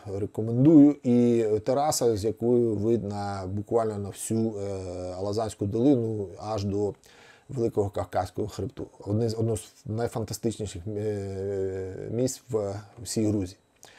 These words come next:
Сігнагі, двічі фрикативна Г. Також Багдаті, відоме-, відома назва, Багдаті також пишеться через саме цю, е, літеру. Але найцікавіше у нас буде наш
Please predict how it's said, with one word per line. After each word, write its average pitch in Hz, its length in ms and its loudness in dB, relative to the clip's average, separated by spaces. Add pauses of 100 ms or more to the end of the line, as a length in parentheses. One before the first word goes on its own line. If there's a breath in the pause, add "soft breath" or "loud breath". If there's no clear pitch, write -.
(300 loud breath)
Сігнагі, 131 1120 6
двічі 143 760 4 (160)
фрикативна 135 640 2
Г. 117 380 -6 (420 loud breath)
Також 196 400 2
Багдаті, 127 1000 4 (120)
відоме-, 113 480 2
відома 104 380 0
назва, 98 340 -6
Багдаті 110 560 -2
також - 360 -8
пишеться 127 440 -4
через 110 500 -4
саме 110 380 -6
цю, 107 360 -4 (680 loud breath)
е, 90 320 -8 (140)
літеру. 135 640 4 (100)
Але 151 340 6
найцікавіше 180 920 4
у 143 80 4
нас 180 220 0
буде 170 480 4
наш 147 440 -2